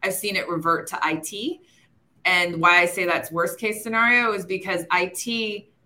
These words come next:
doesn't necessarily speak or understand marketing or sales processes. And they're worried about the tools and security and,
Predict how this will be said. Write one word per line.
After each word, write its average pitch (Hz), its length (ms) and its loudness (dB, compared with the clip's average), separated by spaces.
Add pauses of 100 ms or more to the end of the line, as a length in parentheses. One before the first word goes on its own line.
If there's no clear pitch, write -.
doesn't 190 480 -2
necessarily 180 460 -4
speak 196 480 -10
or - 140 -2
understand 175 840 -4
marketing 175 560 0
or 165 300 -4 (180)
sales 160 720 -2 (100)
processes. 156 720 -4 (360)
And 160 360 -2
they're 170 200 4
worried 175 220 2
about 160 300 2
the 165 40 -6
tools 175 380 -4
and 156 100 -8
security 175 600 0
and, 143 240 -8